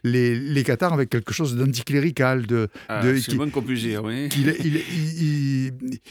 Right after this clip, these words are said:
Speaker 1: il, il mettait en premier la, la question de, de,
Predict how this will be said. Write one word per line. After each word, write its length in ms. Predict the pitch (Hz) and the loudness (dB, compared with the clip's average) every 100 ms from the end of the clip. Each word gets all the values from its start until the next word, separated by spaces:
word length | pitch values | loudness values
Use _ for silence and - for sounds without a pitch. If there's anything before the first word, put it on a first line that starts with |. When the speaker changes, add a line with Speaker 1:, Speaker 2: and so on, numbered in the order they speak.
| - | -10
Speaker 1:
il, 300 | 131 131 135 151 | -8 -8 -6 0
il 80 | |
mettait 260 | 135 131 160 | 2 2 2
en 120 | 135 | 2
premier 440 | 113 135 135 139 175 | 2 2 2 2 2
la, 200 | 135 120 | 2 2
la 120 | 120 | 0
question 440 | - 113 - 160 | 0 -2 0 0
de, 340 | 156 117 117 110 | 2 2 2 2
de, 280 | 104 113 | 2 0